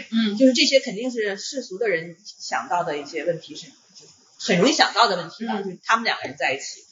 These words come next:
Speaker 1: 嗯。
Speaker 2: 但是我是觉得他化解的还，还不错，是吧？就是让你觉得后来他俩在一起，可能这个也不是问题了。
Speaker 1: 嗯。
Speaker 2: 这个可能主要是，是从，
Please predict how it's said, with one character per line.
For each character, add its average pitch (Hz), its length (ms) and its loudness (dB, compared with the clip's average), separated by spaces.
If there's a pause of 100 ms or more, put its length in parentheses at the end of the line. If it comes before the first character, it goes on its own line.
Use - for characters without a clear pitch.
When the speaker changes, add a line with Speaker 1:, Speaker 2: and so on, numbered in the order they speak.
(120)
Speaker 1:
嗯。 214 120 -4
Speaker 2:
但 320 100 4
是 269 80 2
我 196 80 6
是 247 120 0
觉 226 100 2
得 240 100 0
他 240 100 -6
化 220 240 8
解 - 120 -2
的 - 80 -4
还， 160 120 -4 (400)
还 226 80 2
不 - 120 -6
错， - 500 0
是 202 60 -14
吧？ 151 320 0 (260)
就 240 60 -10
是 240 60 -6
让 240 200 4
你 180 60 -4
觉 180 100 0
得 208 120 2
后 214 140 -4
来 202 100 -4
他 220 80 -4
俩 170 100 6
在 190 160 0
一 175 80 0
起， 151 280 -6
可 - 80 -16
能 131 140 -18 (280)
这 220 100 -4
个 175 80 0
也 156 140 2
不 - 80 -8
是 196 100 -6
问 190 140 -4
题 - 180 -12
了。 - 180 -12 (100)
Speaker 1:
嗯。 - 40 2
Speaker 2:
这 240 100 8
个 220 80 6
可 208 60 2
能 190 160 0
主 175 80 -4
要 175 140 6
是， 190 240 2 (400)
是 196 140 0
从， 165 360 -2